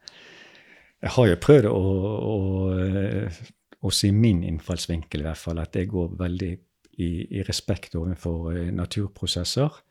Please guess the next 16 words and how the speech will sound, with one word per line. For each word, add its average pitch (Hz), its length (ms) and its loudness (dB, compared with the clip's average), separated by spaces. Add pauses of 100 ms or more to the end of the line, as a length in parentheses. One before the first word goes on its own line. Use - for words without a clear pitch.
(580)
og 95 80 0
det 95 140 2
ansvaret 90 760 0
vi 95 120 -2
har 78 420 -6
for 80 380 -6
å, 85 80 -4 (260)
eh, 80 220 -6
overlevere 87 640 -4 (220)
en 87 160 -6
fruktbar 87 460 -6
jord 80 280 -8
til, 82 340 -10
eh, - 220 -12
til - 140 -10
kommende 85 480 -4